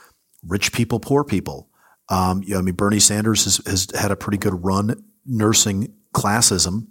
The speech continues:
and, and, uh, talking about, you know, millionaires and billionaires. Well, what if you're a kid born to a millionaire or billionaire? You didn't have a choice. That's who you were born to. The key is, what do you do with it?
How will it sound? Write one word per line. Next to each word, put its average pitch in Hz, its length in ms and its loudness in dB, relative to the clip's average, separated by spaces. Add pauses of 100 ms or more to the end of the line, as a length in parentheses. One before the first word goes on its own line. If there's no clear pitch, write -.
(360)
and, 98 180 0
and, 98 340 -2
uh, 156 140 2
talking 110 320 0
about, 104 300 2
you 113 100 4
know, 104 80 2
millionaires 107 460 2
and 101 80 -2
billionaires. 131 280 2 (360)
Well, - 160 2
what - 120 4
if - 120 -2
you're 87 100 4
a 78 80 -6
kid 87 340 0
born 104 260 0
to 98 60 4
a 95 40 2
millionaire 92 460 0
or 85 60 0
billionaire? 78 480 -6
You 101 80 -2
didn't 165 140 0
have 80 120 -2
a - 20 -8
choice. 92 420 0
That's 113 220 -2
who 143 80 2
you 131 80 2
were 131 80 4
born 135 240 0
to. - 240 -6 (300)
The - 80 -2
key - 280 4
is, 135 140 6
what 113 160 2
do 98 60 -4
you 92 100 0
do 165 180 2
with 104 220 4
it? - 200 -10